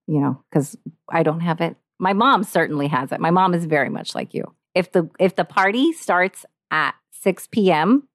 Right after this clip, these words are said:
she's leaving at, like, five. And I'm like, "We live thirty minutes away. What are you <laughs> doing?" <laughs> Anyway.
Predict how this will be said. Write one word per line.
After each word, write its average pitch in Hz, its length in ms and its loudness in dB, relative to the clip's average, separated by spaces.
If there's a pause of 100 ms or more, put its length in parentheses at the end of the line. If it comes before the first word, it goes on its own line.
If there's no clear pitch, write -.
(120)
she's 208 380 0
leaving 202 340 4
at, 160 100 0
like, 151 200 -2
five. - 520 -6 (220)
And 175 100 0
I'm 165 100 0
like, 156 300 0
"We 165 320 2
live 165 320 4 (160)
thirty 151 220 0
minutes 147 320 -2
away. - 460 -4
What 156 180 2
are 165 40 0
you 165 180 0 (260)
<laughs> - 100 -20
doing?" - 160 0 (600)
<laughs> 208 600 -10 (380)
Anyway. - 440 -4